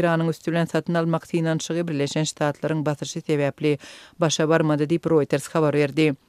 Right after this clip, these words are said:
Maglumatda Bagdadyň Iranyň üstü bilen takminan beş milliard kubometr türkmen gazyny import etmek üçin Washingtonyň razylygyny almaly bolanlygy sebäbi onuň Birleşen Ştatlaryň Tehrana garşy girden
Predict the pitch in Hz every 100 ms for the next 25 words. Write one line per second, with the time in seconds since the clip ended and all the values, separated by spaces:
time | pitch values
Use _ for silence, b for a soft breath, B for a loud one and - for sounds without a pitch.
0 | _ 160 165 160 156 - 247 214 202 196
1 | 220 208 165 160 170 170 - 175 175 170
2 | 160 - 190 180 160 156 B B B -
3 | 196 202 196 175 160 160 - 170 160 160
4 | 151 151 147 - 156 - 175 175 170 156
5 | 156 156 180 185 165 147 156 160 156 156
6 | 151 - 170 147 - 143 151 147 156 151
7 | 147 143 131 135 151 139 B B B 170
8 | 170 143 139 143 151 170 208 214 156 143
9 | 143 156 180 175 131 - 147 - 147 -
10 | 147 160 156 - 139 139 147 139 - 151
11 | 151 139 147